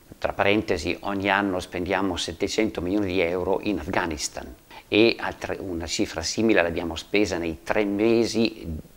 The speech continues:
primi tre mesi della guerra in Libia contro Gheddafi. Ecco, sono cifre astronomiche che così mettono in crisi la nostra coscienza di cittadini in un tempo di crisi,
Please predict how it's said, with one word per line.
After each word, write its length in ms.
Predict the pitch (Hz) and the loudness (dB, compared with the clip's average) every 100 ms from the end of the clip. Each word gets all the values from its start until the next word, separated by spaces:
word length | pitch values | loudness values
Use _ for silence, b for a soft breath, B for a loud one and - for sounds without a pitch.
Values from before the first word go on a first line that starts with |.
| - | -6
primi 260 | - 104 90 | -2 0 0
tre 160 | - | 0
mesi 280 | 101 101 104 | 2 4 2
della 180 | 90 85 | 2 -2
guerra 260 | 87 90 87 | -2 -2 -2
in 120 | 87 | -2
Libia 420 | 101 71 76 78 - - | -2 -2 -6 -10 -12 -16
contro 300 | - 95 - | -10 -8 -8
Gheddafi. 580 | 80 73 - - - - - _ | -8 -8 -8 -10 -10 -14 -18 _
Ecco, 140 | - - | -14 -12
sono 260 | - 87 | -8 -8
cifre 380 | 87 110 95 82 | -4 -4 0 -2
astronomiche 760 | - 107 - - 110 87 87 113 | -2 -6 -2 -2 0 -2 -2 -2
che 180 | 92 87 B B B B B B B B B B | 0 -6 B B B B B B B B B B
così 260 | - 78 - | -8 -8 -4
mettono 360 | 107 127 127 110 | 4 4 6 4
in 80 | 110 | 4
crisi 300 | 117 120 110 | 6 6 4
la 80 | |
nostra 320 | 92 92 - 104 | 2 -2 -4 -4
coscienza 640 | - - 107 80 90 - | -2 2 2 2 -2 -4
di 140 | 85 90 | -2 -2
cittadini 580 | - - 120 101 98 | 2 6 6 4 0
in 80 | 123 | 2
un 220 | 113 92 | 2 2
tempo 400 | - 80 82 - | -2 -4 -4 -6
di 100 | 87 | -4
crisi, 580 | 85 113 135 180 196 - | 0 4 6 6 2 -6